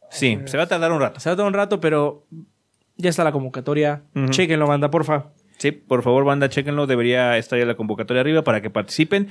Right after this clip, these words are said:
Speaker 1: Y no se olviden que este fin de semana, el sábado, va a haber maratón de los top diez de los primeros diez años para ayudarlos a elegir, eh, y ayudarnos a, em,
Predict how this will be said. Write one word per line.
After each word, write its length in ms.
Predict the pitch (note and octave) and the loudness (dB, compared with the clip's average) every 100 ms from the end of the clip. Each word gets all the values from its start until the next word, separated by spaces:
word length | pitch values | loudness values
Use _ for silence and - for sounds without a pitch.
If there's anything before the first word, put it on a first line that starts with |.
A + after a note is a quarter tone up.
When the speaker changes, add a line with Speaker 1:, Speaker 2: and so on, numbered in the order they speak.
| - - | -10 -10
Speaker 1:
Y 140 | - E3 | -2 0
no 100 | E3 | 0
se 120 | F3 | 0
olviden 340 | D3+ D#3 D3 | 0 2 0
que 240 | C#3 B2 B2 | 0 0 2
este 400 | C3+ - D3 B2 | 0 0 0 0
fin 160 | C#3 C3+ | 0 -2
de 80 | |
semana, 360 | C3+ A2 A2 B2 | 0 0 2 0
el 60 | G#2+ | 0
sábado, 300 | A#2+ A#2+ A2 | 0 2 2
va 80 | G#2+ | 2
a 20 | |
haber 200 | G#2+ G#2+ | 2 0
maratón 440 | A2 G2+ F#2+ A#2+ | 0 0 0 0
de 80 | A#2+ | 0
los 160 | G#2 - | -2 -4
top 160 | G#2+ | -6
diez 220 | G#2+ A2 G#2+ | -2 -2 -2
de 180 | G2+ - | -6 -4
los 140 | G#2+ G#2+ | -4 -2
primeros 280 | A2+ B2+ | 0 0
diez 160 | A#2 A2+ | 0 0
años 300 | A#2 D#3+ - - - - | 0 0 -4 -14 -14 0
para 160 | D3 | 2
ayudarlos 400 | D3 A#2 A#2 A#2+ | 4 4 4 2
a 40 | G#2 | -2
elegir, 400 | G2 B2 B2 - | 0 2 2 0
eh, 240 | G#2+ G2+ | -2 0
y 140 | A2 G#2+ | 0 0
ayudarnos 580 | G2+ G#2+ A2 G#2+ G#2+ G#2 | 2 2 0 0 -2 0
a, 220 | G2 G2 | 0 0
em, 720 | G2 G2 F#2+ F#2 F#2 F#2+ F#2 | 0 0 0 -2 -2 -2 -4